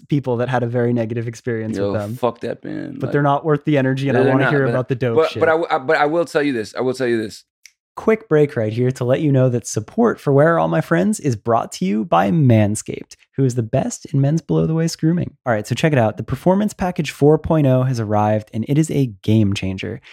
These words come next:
Speaker 1: They sent me this package, and I was legitimately impressed. The entire presentation of it, everything that comes in it, it's just sick. It's such high quality. It's really, really good. And I didn't wanna talk about it until I tried it. But the Lawnmower four point oh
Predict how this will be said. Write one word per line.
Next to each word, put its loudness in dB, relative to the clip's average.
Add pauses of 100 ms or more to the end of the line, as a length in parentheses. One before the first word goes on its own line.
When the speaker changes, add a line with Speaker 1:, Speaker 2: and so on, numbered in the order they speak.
(140)
Speaker 1:
They 2
sent -2
me 0
this -2
package, 0
and -2
I 2
was 0
legitimately 2
impressed. -4
The 2
entire 0
presentation 0
of 2
it, -2
everything 2
that 0
comes -2
in 2
it, -2
it's -14
just -4
sick. -8
It's -14
such -4
high 0
quality. 2 (280)
It's -12 (140)
really, 4
really 2
good. -4 (260)
And -4
I 4
didn't 4
wanna 2
talk 0
about 2
it 0
until 0
I 4
tried 0
it. -8 (340)
But -8
the 0
Lawnmower 2
four 2
point 2
oh 4